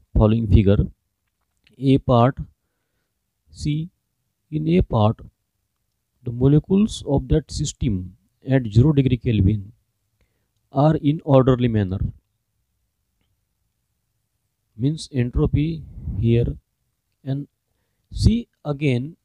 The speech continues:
in figure B. In figure B,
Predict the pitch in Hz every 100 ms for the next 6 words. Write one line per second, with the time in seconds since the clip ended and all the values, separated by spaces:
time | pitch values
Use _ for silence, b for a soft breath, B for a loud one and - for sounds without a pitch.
0 | _ 156 165 - 123 139 123 156 101 101
1 | - - - _ _ _ _ _ _ _
2 | _ _ _ _ _ _ _ _ _ 131
3 | 123 - 110 135 127 151 190